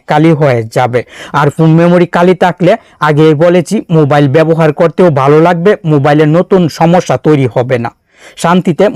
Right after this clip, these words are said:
মোবাইল ব্যবহার করতে পারবেন। ব্যাকে চলে আসবেন, আপনার মোবাইলের ফাইল ম্যানেজার, ফটোজ অ্যাপ থেকে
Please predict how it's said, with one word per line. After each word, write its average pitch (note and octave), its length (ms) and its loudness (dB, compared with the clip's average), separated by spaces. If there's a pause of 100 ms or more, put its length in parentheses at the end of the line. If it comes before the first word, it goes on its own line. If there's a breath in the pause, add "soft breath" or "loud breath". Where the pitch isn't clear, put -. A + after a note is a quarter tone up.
মোবাইল C3+ 280 0 (100)
ব্যবহার C3+ 320 0 (100)
করতে C3 240 -2 (120)
পারবেন। A#2 320 -4 (480 loud breath)
ব্যাকে E3+ 260 2 (120)
চলে D#3+ 180 2 (120)
আসবেন, A#2 300 -6 (380 loud breath)
আপনার F#3 300 2 (120)
মোবাইলের D3 460 2 (520 soft breath)
ফাইল E3 260 0 (100)
ম্যানেজার, D#3+ 500 2 (440)
ফটোজ F3 540 0 (280)
অ্যাপ D#3 200 0 (140)
থেকে D#3+ 260 0